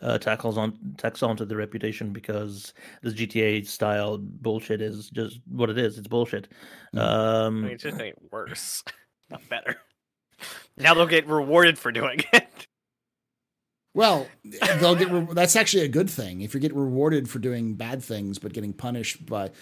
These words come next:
Speaker 2: like, in reality, the reputation system should be, should be toned so that if you're a criminal, you can't go anywhere except for criminal locations because you've ruined your reputation.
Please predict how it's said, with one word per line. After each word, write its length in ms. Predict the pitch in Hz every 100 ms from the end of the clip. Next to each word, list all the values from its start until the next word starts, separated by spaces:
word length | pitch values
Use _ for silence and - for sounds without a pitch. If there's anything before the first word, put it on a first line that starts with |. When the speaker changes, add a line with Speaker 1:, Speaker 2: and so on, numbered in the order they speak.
| - -
Speaker 2:
like, 200 | 208 202 247 262 262
in 140 | 233
reality, 640 | 220 240 220 185 156 127 - _ _ _
the 80 | 156
reputation 440 | 165 151 170 131
system 280 | 139 127 127
should 180 | 120 143
be, 220 | 127 123
should 180 | 117 147
be 100 | 123
toned 460 | 113 147 135 127 107
so 140 | 127
that 100 | 123
if 100 | 113
you're 120 | 131
a 20 |
criminal, 400 | - 165 175 139
you 100 | 123
can't 280 | 135 175 -
go 200 | 113 135
anywhere 500 | 117 110 92 - 53 -
except 360 | 104 - 107
for 140 | 101 - _
criminal 300 | - 104 95 85
locations 560 | 85 160 147 78 78
because 280 | - - 95
you've 280 | 98 107 -
ruined 320 | 101 117 110
your 80 | 101
reputation. 680 | 104 101 156 160 95 80 78